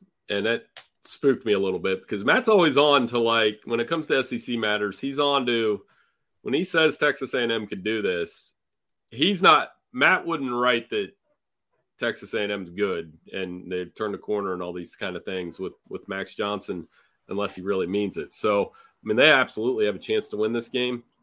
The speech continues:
But I saw an Alabama team that, you know, Nick's on the sideline dropping F-bombs. He's getting fired up about every call. I think Saban knows what he has now and, and knows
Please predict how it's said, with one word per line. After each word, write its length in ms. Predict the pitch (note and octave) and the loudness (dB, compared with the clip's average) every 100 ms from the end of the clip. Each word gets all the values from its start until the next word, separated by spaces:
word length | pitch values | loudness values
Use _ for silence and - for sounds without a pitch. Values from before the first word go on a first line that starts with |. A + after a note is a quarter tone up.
| _ - | _ -2
But 120 | A2 | -2
I 40 | |
saw 260 | A2 F3+ E3+ | 2 4 6
an 60 | |
Alabama 460 | C#3 B2+ A2+ A#2 A#2 | 6 4 4 2 2
team 320 | - A#2+ A#2+ | 0 -2 0
that, 140 | G#2 G2+ _ _ _ _ _ | -2 -4 _ _ _ _ _
you 80 | F#2 | -4
know, 100 | A2 | -2
Nick's 540 | A#2 B2+ C3 - - - | 2 2 2 -6 -12 -6
on 140 | B2 | -4
the 80 | B2 | -4
sideline 580 | B2+ B2 B2 B2 B2 A#2 | 0 2 2 2 0 0
dropping 320 | A2+ A#2 A2+ | -2 -2 -2
F-bombs. 720 | A2+ - A2 G#2+ G#2+ G#2+ G#2 _ _ _ _ G2+ | -2 -2 -4 -4 -4 -6 -10 _ _ _ _ -6
He's 300 | A#2 A#2+ - | -4 -4 -4
getting 260 | A#2+ B2 A#2 | -2 0 0
fired 320 | A#2 A#2 A2+ | -2 0 0
up 180 | A2+ A2+ | -2 -4
about 220 | A2 A2 | -4 -2
every 240 | G#2+ A2+ | -2 -4
call. 480 | A2+ G#2+ G2+ G2+ G2+ | -4 -4 -2 -4 -6
I 160 | C#2+ F#2 | -8 -8
think 240 | - G#2 | -6 -6
Saban 580 | - A2+ A2+ A#2 A2+ G#2 _ _ _ _ _ _ _ C3+ | -4 -2 0 -2 -4 -10 _ _ _ _ _ _ _ 4
knows 280 | E3+ A#3 | 6 6
what 160 | G3 G#3 | 6 4
he 100 | C#3 | 4
has 420 | - B2 A#2+ - | 4 4 4 2
now 160 | F2+ C#2 _ _ - | -10 -12 _ _ -8
and, 120 | A2+ | -4
and 220 | A#2 A#2 C3 | -4 -2 0
knows 540 | D3 D3+ D3 B2 | 4 2 2 -6